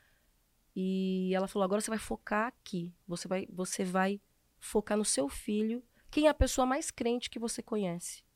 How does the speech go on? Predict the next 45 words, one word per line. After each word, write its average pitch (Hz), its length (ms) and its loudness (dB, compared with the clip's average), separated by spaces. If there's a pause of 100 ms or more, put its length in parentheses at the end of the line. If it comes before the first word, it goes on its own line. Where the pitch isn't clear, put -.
(100)
Ela 170 160 0
me 175 80 -2
perguntou, 185 440 -2
eu 170 60 -4
falei, 175 180 -2
"Minha 175 140 0
mãe." 196 300 -4 (640)
Aí 180 220 2
ele, 185 140 0
ela 190 200 0
falou, 190 220 0
"Então 202 160 0
você 202 180 -4
vai 202 120 2
pedir 208 560 0 (160)
pra 202 180 4
ela 196 200 2
voltar, 196 560 2 (460)
porque 208 220 4
enquanto 294 480 8
ela 294 160 6
não 285 200 6
voltar, 269 600 8
você 226 220 0
não 247 100 2
vai 254 120 0
sair 240 180 0
de 226 80 -2
lá 226 120 2
do 214 60 -8
seu 233 160 -2
filho." 180 340 -4 (340)
Porque 226 200 4
que 285 80 2
acontecia? 269 580 4
Toda 349 340 4
vez 294 140 0
que - 100 -6
eu 269 40 2
saía 233 260 2
do 214 80 4
lado 202 200 4
do, 175 280 -4
do 175 200 -6
João, 208 380 4